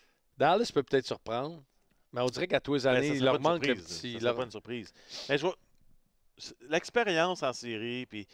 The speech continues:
Speaker 2: on oublie, là, tu sais, on regarde souvent l'équipe, mais tu regardes Edmund, admettons, il est trente minutes à la glace, là. T'as la
Speaker 1: Ouais.
Speaker 2: moitié de la game que c'est de la perfection, là, tu sais.
Speaker 1: Ouais.
Speaker 2: Fait que
Speaker 1: Ouais.
Speaker 2: c'est, c'est
Speaker 1: Ah
Speaker 2: mes
Speaker 1: non,
Speaker 2: choix pour
Speaker 1: c'est
Speaker 2: cette année. Jean-,
Speaker 1: Euh,
Speaker 2: Jean-Charles
Speaker 1: puis,
Speaker 2: va aimer
Speaker 1: euh,
Speaker 2: ça. Jean-Charles, c'est un grand fan de Lightning
Speaker 1: ça commence
Speaker 2: aussi.
Speaker 1: le vingt.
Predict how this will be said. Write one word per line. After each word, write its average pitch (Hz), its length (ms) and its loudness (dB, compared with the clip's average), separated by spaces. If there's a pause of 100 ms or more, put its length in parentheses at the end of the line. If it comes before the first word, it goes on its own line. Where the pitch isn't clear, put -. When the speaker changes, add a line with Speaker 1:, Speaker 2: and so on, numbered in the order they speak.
(420)
Speaker 2:
on 131 140 -2
oublie, 165 300 -4
là, 156 240 2
tu - 140 -14
sais, 180 220 -2 (140)
on 127 160 -4
regarde 147 220 2
souvent 147 260 -2
l'équipe, 165 380 -2 (760)
mais 123 140 0
tu - 120 -10
regardes 135 360 2 (140)
Edmund, 127 400 -4
admettons, 120 320 -4
il 123 60 -4
est 107 40 -4
trente 113 220 -8
minutes 107 280 -10
à 95 60 -4
la 87 60 -8
glace, 92 280 -12
là. 90 60 -20 (220)
T'as 110 120 0
la 110 80 6
Speaker 1:
Ouais. 117 60 -2
Speaker 2:
moitié 135 340 -4
de 127 60 -10
la 117 100 4
game 120 200 -8
que 113 120 -8
c'est 107 120 -10
de 104 40 -12
la 101 100 -2
perfection, 101 460 -8 (100)
là, 80 120 -20
tu 90 100 -18
sais. 101 100 -20
Speaker 1:
Ouais. 104 140 2 (680)
Speaker 2:
Fait 110 120 -10
que 98 60 -10
Speaker 1:
Ouais. 101 60 -6 (340)
Speaker 2:
c'est, 127 140 -4
c'est 143 140 2
Speaker 1:
Ah 180 40 8
Speaker 2:
mes 180 80 6
Speaker 1:
non, 156 100 6
Speaker 2:
choix 180 120 6
pour 165 80 4
Speaker 1:
c'est 147 80 6
Speaker 2:
cette 151 100 2
année. 131 240 2 (440)
Jean-, 127 80 6
Speaker 1:
Euh, 156 160 8
Speaker 2:
Jean-Charles 175 220 6
Speaker 1:
puis, 170 100 6
Speaker 2:
va 165 80 8
aimer 160 360 6
Speaker 1:
euh, 151 40 6
Speaker 2:
ça. 175 120 6
Jean-Charles, 165 400 4
c'est 175 80 4
un 147 60 4
grand 139 200 6
fan 143 200 2
de 120 60 -4
Lightning 110 160 2
Speaker 1:
ça 143 100 4
commence 156 380 4
Speaker 2:
aussi. 151 80 2
Speaker 1:
le 147 120 8
vingt. 156 320 4